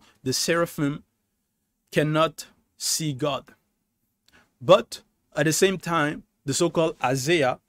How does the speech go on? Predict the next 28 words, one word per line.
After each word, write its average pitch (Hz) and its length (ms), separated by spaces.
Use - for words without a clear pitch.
saw 151 320
God. 135 340
And 143 100
even 165 220
according 160 360
to 147 80
the 139 60
current 147 260
classical 139 360
Bible, 143 280
they 135 120
say 151 140
that 127 160
Isaiah 131 500
was 143 440
living 156 360
in 135 100
sin, 175 360
was 139 180
a 131 80
sinner. 180 400
So 170 240
the, 156 360
and 165 260
even 180 360
Jacob 165 500
saw 143 260
God, 135 360